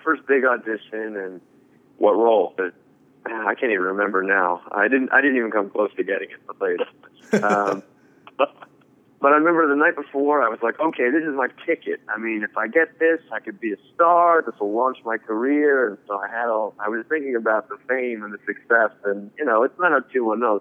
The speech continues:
Speaker 1: The material wasn't brilliant. But, uh, when I walked into the room, I was so nervous because I had all these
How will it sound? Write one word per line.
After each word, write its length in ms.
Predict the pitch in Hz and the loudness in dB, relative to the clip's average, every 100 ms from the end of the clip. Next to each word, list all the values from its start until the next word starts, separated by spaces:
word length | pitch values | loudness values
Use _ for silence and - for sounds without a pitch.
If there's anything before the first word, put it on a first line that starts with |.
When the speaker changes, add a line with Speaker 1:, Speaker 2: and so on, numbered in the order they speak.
| 101 | -4
Speaker 1:
The 40 | 117 | -12
material 520 | 123 - 147 117 101 | -8 0 2 4 2
wasn't 320 | 101 95 - _ _ _ _ | 0 -2 -12 _ _ _ _
brilliant. 460 | - 165 190 92 - _ - - - - - - - | -2 2 2 0 -4 _ -20 -20 -20 -20 -16 -6 2
But, 180 | 110 104 | 4 4
uh, 400 | 98 98 92 - _ _ _ - | 2 2 0 -4 _ _ _ -8
when 160 | 113 131 | -2 0
I 80 | 131 | 2
walked 300 | 151 160 151 | 2 2 -2
into 120 | 127 | -2
the 100 | 123 | -2
room, 280 | 135 143 117 | -2 -4 -4
I 60 | |
was 120 | 113 113 - | -6 -6 0
so 300 | 127 131 127 | 2 2 0
nervous 580 | 120 123 143 107 92 - - | -2 0 0 0 -4 -6 -10
because 280 | 95 110 101 | -2 0 0
I 80 | |
had 100 | 110 | 0
all 140 | 113 110 | 2 2
these 160 | 110 | 2